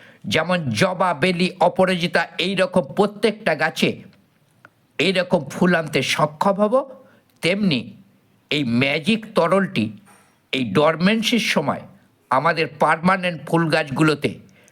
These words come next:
প্রয়োগ করি, তাহলে ন্যাচারালভাবে এই যে দেখছেন টবের মাটির পিএইচ লেভেল ঠিক রাখতে সাহায্য করবে।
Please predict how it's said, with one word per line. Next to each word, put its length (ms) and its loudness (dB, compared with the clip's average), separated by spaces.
প্রয়োগ 440 2
করি, 240 -4
তাহলে 280 -2
ন্যাচারালভাবে 920 0
এই 200 -2
যে 160 0
দেখছেন 500 -4
টবের 360 0
মাটির 380 0
পিএইচ 420 -2
লেভেল 260 -2
ঠিক 200 0
রাখতে 280 -2
সাহায্য 640 -2
করবে। 320 0